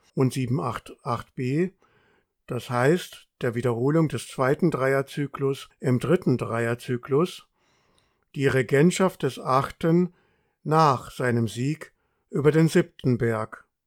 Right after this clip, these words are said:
N-S-Deutschland, beginnen. Hitler-Deutschland wurde von den drei alliierten Westmächten und Russland,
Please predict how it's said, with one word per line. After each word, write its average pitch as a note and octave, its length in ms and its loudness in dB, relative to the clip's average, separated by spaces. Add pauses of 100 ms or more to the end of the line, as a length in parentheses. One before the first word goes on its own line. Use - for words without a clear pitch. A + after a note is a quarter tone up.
(240)
N-S-Deutschland, A#2+ 880 -4 (160)
beginnen. G#2 580 -8 (1200)
Hitler-Deutschland E3 880 2
wurde C#3+ 460 2 (380)
von C#3 180 0
den B2+ 160 4
drei C3 380 2
alliierten C3 640 0
Westmächten C#3+ 920 -2
und B2+ 300 -2
Russland, C3+ 640 -2